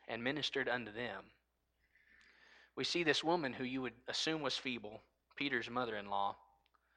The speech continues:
who saw a need, who saw a role, and filled that role. And finally, we see the example that Jesus himself gives us. "If I then, your Lord and Master, have washed your feet,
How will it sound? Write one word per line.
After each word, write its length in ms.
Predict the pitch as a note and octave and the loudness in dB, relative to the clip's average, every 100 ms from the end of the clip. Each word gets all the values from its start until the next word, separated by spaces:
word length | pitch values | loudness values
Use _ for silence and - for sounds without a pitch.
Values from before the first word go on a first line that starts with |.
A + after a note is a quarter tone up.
| _ _ | _ _
who 120 | - B2 | -4 2
saw 280 | - C#3+ | 8 8
a 60 | C3 | 8
need, 340 | B2 C3 B2 | 4 0 0
who 100 | A#2+ | -2
saw 280 | A2+ C#3 D3 | 2 8 10
a 60 | B2+ | 10
role, 540 | B2+ B2 A2+ G#2 - - _ _ - _ _ _ _ _ _ _ _ _ _ _ _ _ _ _ _ _ - | 8 6 4 0 -6 -16 _ _ -20 _ _ _ _ _ _ _ _ _ _ _ _ _ _ _ _ _ -8
and 140 | A2+ | -6
filled 260 | - C#3 B2+ | 2 2 4
that 200 | A#2 G#2 | 2 2
role. 400 | A2 G#2+ G#2 A2 - _ _ _ _ _ _ _ _ _ _ _ _ _ _ _ _ _ _ _ _ - _ _ - - - _ _ - | 0 0 -2 -10 -18 _ _ _ _ _ _ _ _ _ _ _ _ _ _ _ _ _ _ _ _ -20 _ _ -20 -20 -20 _ _ -4
And 160 | B2 | 0
finally, 540 | A#2+ D3+ D3+ B2+ B2 B2 - - _ _ _ | 8 8 10 8 6 2 -8 -20 _ _ _
we 220 | A#2+ A#2 | -8 -6
see 260 | A2 - C#3 | -2 0 0
the 120 | B2 | 2
example 480 | G#2+ A2+ B2+ B2+ A#2 | 0 2 2 2 -4
that 120 | G2+ | -6
Jesus 520 | - B2+ B2 A#2 - - | -2 0 0 0 -4 -4
himself 460 | A#2+ A2 B2+ A2 - | -6 2 4 4 2
gives 240 | G#2+ A2 | -4 -4
us. 120 | A2+ | -2
"If 160 | A#2+ C3+ | 2 6
I 140 | B2+ | 6
then, 300 | B2 C3+ C#3+ | 6 2 2
your 120 | A#2+ | -2
Lord 360 | A2+ B2 C#3 C#3 | -2 0 2 2
and 120 | A2 | 0
Master, 440 | A2+ B2+ C3 C#3 B2+ | 0 2 0 -2 0
have 180 | A#2 | 0
washed 380 | G#2+ A#2+ C3 - | 4 6 6 2
your 80 | G#2+ | -6
feet, 420 | - A#2+ G#2 G#2 | -4 -6 -6 -12